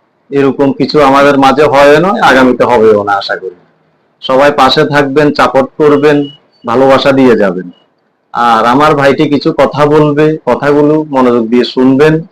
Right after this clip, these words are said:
ভালো যদি লাগে ওনাকে সাপোর্ট করবেন, পাশে থাকবেন, উমা-, ওনার আইডি থেকে ঘুরে আসবেন, ওনার ভিডিওগুলা দেখবেন, আপনাদের ধর্মীয় ভিডিও,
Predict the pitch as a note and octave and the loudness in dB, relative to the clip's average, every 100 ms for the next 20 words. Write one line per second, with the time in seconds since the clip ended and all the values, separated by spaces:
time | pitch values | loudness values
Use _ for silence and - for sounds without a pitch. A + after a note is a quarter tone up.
0 | _ _ _ _ _ A2+ C3 C#3+ D3 D#3 | _ _ _ _ _ -4 -2 0 0 0
1 | D3+ C3+ C#3 D3+ C#3 C3+ D3+ - C3 C#3+ | 2 2 2 0 0 0 0 -2 0 -2
2 | D3 D#3 D3 D3 D#3+ D3+ B2+ D3+ D3 C#3+ | -2 -2 0 0 0 0 -2 -2 -2 -4
3 | C#3 D#3 D#3+ D3+ C3+ C#3+ C#3 B2+ C3+ D3 | -2 0 0 0 0 -2 -2 -2 0 2
4 | C3+ C3 B2+ D3+ D#3+ C#3+ A#2+ B2 D3 C#3 | 2 0 -2 -2 -2 -2 -2 2 4 4
5 | A#2+ B2+ D#3 D#3+ D#3+ _ _ _ _ - | 2 2 2 0 -4 _ _ _ _ -6
6 | C3 D3 C#3+ C3+ C#3+ C#3+ D#3 C#3 C3+ B2+ | -2 0 0 2 2 2 2 2 2 0
7 | C#3+ D#3+ D#3 B2+ - C3+ D3 C3 C3 C#3+ | 0 0 0 -2 0 0 2 2 2 2
8 | D3 D3 D3 D3+ D#3 | 2 2 2 0 0